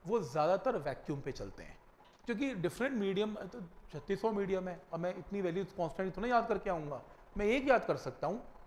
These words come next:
तो मैं एक याद करूँगा। और किसकी याद करूँगा? vacuum। जैसे optics में refractive index vacuum का वन है,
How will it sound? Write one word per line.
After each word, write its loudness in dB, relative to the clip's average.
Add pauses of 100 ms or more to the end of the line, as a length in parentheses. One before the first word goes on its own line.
तो -4
मैं 0
एक 4
याद 10
करूँगा। 2
और 2
किसकी -2
याद 0
करूँगा? 0 (400)
vacuum। -10 (460)
जैसे 2
optics 4
में 2
refractive 2
index 0
vacuum 0
का 4
वन 4
है, -6